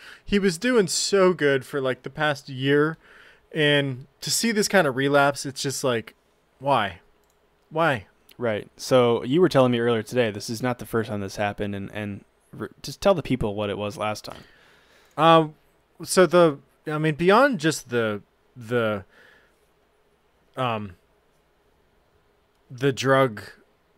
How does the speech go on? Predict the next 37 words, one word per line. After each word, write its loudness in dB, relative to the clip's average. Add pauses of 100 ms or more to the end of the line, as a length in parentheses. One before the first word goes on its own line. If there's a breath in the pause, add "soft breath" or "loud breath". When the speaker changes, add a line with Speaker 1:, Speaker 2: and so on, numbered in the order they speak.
(120)
Speaker 1:
issues, -4
the -6
performance -2
drug 0
enhancements, -8 (720)
the -8
performing 4
enhancing -2
drugs -2 (340 loud breath)
that -4
he's -6
been -10
taking. -10 (400 soft breath)
Um, -2
there 6
was 2
one 2
instance -4
that -2
he -6
got 0
arrested -4
for -2
where -2
he -6
did -2
a -2
hit -4
and -10
run. -4 (380 soft breath)
He, -8
um, -6
he -10
ran -2
into -6
a, -2
uh, -6